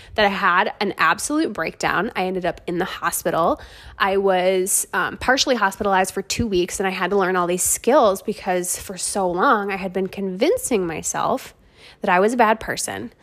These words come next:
that everything I did was terrible, that I was insane, that my emotions were not real,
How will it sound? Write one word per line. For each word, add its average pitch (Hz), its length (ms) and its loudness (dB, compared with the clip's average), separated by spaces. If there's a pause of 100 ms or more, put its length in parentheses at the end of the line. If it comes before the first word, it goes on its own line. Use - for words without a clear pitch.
(140)
that 214 100 4
everything 196 400 2
I 226 80 6
did 190 220 2
was 208 120 2
terrible, - 480 -4 (220)
that 190 120 2
I 165 100 4
was 208 160 0
insane, 185 600 -2 (260)
that 190 140 4
my 175 120 2
emotions 208 420 0
were 220 100 2
not 214 220 4
real, 165 280 0